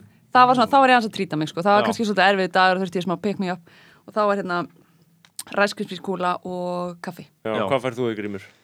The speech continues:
Speaker 2: Um, ég er, ég er alltaf með kaffibolla í hendinni
Speaker 3: Já.
Speaker 2: og einmitt, eða svona, ef ég voru að standa mig vel í prófi, þá fæ ég mig kannski skalli eða eitthvað svoleiðis.
Speaker 3: Já.
Speaker 2: Það er,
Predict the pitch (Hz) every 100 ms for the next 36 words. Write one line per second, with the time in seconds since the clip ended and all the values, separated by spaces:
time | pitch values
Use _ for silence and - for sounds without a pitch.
0 | _ - 117 120 123 123 123 123 113 _
1 | _ - _ _ _ _ _ 127 131 139
2 | - - _ - 143 135 _ _ - 147
3 | 165 170 160 160 147 131 135 135 - 135
4 | 143 135 131 135 - 104 127 131 127 127
5 | 127 - _ _ _ - 127 104 - 127
6 | 135 135 131 123 - _ _ _ _ _
7 | 107 - - 135 131 - 151 147 139 143
8 | 143 151 143 139 _ _ - 135 120 -
9 | - 135 131 120 123 - 120 120 117 117
10 | - - 123 120 117 117 - - 120 117
11 | 113 120 117 113 127 113 120 123 123